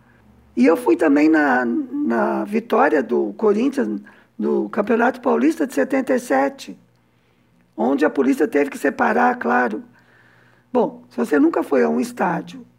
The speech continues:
no Brasil, numa final, pode ser que você não saiba, mas a polícia tem de garantir que as torcidas não se encontrem.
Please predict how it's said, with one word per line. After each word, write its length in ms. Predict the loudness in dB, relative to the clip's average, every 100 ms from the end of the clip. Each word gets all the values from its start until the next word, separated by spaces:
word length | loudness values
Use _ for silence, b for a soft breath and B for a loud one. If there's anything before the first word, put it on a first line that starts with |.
| -8
no 100 | -2
Brasil, 540 | 0 0 -2 -4 -4
numa 220 | -2 -2
final, 520 | -2 -4 -2 -2 -4 -14 _ b b b b b
pode 180 | -6 -4
ser 120 | -2
que 80 | -2
você 100 | 0
não 160 | 0 0
saiba, 460 | 0 -4 -4 -12 -18 b b b b b
mas 180 | 0 0
a 60 |
polícia 480 | 0 0 2 2 0
tem 180 | -2 -2
de 100 | -2
garantir 440 | -4 -4 -4 -6
que 80 | -4
as 80 | -4
torcidas 580 | -2 -4 0 0 0 0
não 180 | 0 0
se 140 | 0
encontrem. 600 | -2 -2 -6 -6 -12 -18